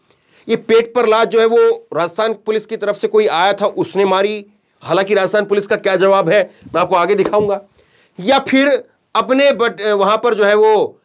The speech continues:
बेटे को या अपने सगे को बचाने के लिए श्रीकांत के परिवार में से किसी ने ये दिमाग निकाला या किसी ने खुराफात किया कि वहां पर अगर ऐसा कर दो तो फिर जो है ये केस उल्टा पड़ जाएगा पुलिस के ऊपर ही और श्रीकांत का केस हल्का हो जाएगा। क्या किसी ने ये दिमाग दिया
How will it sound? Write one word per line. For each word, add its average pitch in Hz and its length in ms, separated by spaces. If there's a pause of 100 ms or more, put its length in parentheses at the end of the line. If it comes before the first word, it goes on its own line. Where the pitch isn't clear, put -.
(140)
बेटे 202 340
को 214 260
या 202 100
अपने 202 220
सगे 196 320
को 208 140
बचाने 190 420
के 202 140
लिए 196 140
श्रीकांत 190 440
के 208 80
परिवार 185 460
में 214 120
से 190 320 (240)
किसी 214 240
ने 214 80
ये 214 80
दिमाग 185 360
निकाला 196 520 (380)
या 165 80
किसी 180 280
ने 208 80
खुराफात 202 500
किया 202 460 (260)
कि 208 80
वहां 170 320
पर 220 160
अगर 190 240
ऐसा 185 240
कर 214 200
दो 190 360 (140)
तो - 160
फिर - 160
जो 185 120
है 185 140
ये 190 120
केस 196 300
उल्टा 175 320
पड़ 196 180
जाएगा 190 260
पुलिस 190 300
के 202 100
ऊपर 190 240
ही 196 200 (240)
और 175 60
श्रीकांत 175 440
का 185 80
केस 190 240
हल्का 170 240
हो 175 120
जाएगा। 190 240
क्या - 320
किसी 220 260
ने 214 60
ये 175 180
दिमाग 202 320
दिया 208 300